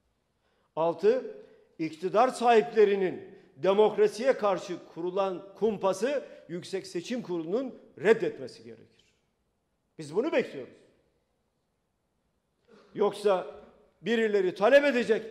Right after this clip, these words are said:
içeriden birileri ak Parti ile görüşecek. "Taleplerinizi şöyle yapın, şikayetlerinizi şöyle yapın, şunu yaparsanız biz buna evet deriz." diye. Karşılıklı bir kumpas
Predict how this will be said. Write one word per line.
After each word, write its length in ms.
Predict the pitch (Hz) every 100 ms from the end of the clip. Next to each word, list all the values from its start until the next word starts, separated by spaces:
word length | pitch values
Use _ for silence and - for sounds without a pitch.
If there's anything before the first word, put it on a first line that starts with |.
| - -
içeriden 600 | 214 226 240 240 262 269
birileri 420 | 240 226 214 196 202
ak 200 | 208 208
Parti 280 | 220 214
ile 140 | 226 208
görüşecek. 600 | 196 294 269 233 175 147 - - _ _
"Taleplerinizi 840 | - 240 247 240 247 240 247 208 254
şöyle 280 | 233 240
yapın, 360 | 269 247 - 156 - - -
şikayetlerinizi 1040 | - 208 233 247 240 247 247 247 208 247
şöyle 260 | 220 247 254
yapın, 380 | 269 - 196 139 - -
şunu 280 | - 214 247
yaparsanız 760 | 262 247 233 262 - 262 247 190
biz 180 | 240 208
buna 220 | 247 240
evet 360 | 247 277 262
deriz." 300 | 240 220 185
diye. 320 | 170 156 120 - - _ -
Karşılıklı 800 | 180 208 202 214 240 240 277
bir 180 | 233 208
kumpas 580 | - 214 175 262 277 -